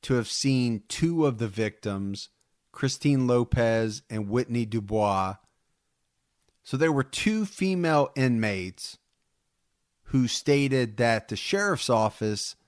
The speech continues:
disposed of some evidence in the Christine Lopez case, and they alleged that the evidence was discarded at the request of Frankie Richard.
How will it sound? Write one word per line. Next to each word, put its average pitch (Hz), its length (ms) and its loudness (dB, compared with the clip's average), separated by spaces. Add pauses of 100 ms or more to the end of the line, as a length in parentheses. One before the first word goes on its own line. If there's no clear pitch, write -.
(200)
disposed 135 600 2
of 123 140 0
some 127 220 0
evidence 110 680 0 (100)
in 110 300 -2
the 110 240 -2
Christine 127 580 -2
Lopez 110 500 0
case, 90 580 -8 (1080)
and 113 280 -4
they 139 220 2
alleged 131 920 2
that 117 240 2
the - 180 -10
evidence 123 580 2
was 110 280 0
discarded 110 920 0 (140)
at 120 280 0
the 127 80 -4
request 110 840 -4 (400)
of 104 120 -6
Frankie 117 460 -2
Richard. 95 560 -8